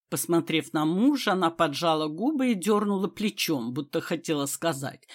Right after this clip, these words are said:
«Дорогой, это не сплетни, и я должна рассказать». Александра Образцова пропала вчера утром. Пошла погулять к лесу и не вернулась. Яков Петрович объявил поиски.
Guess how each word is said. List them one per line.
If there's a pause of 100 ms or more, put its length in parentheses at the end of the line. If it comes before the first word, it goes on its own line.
(140)
«Дорогой,
это
не
сплетни, (160)
и
я
должна
рассказать». (720)
Александра
Образцова
пропала
вчера
утром. (520)
Пошла
погулять
к
лесу
и
не
вернулась. (480)
Яков
Петрович
объявил
поиски.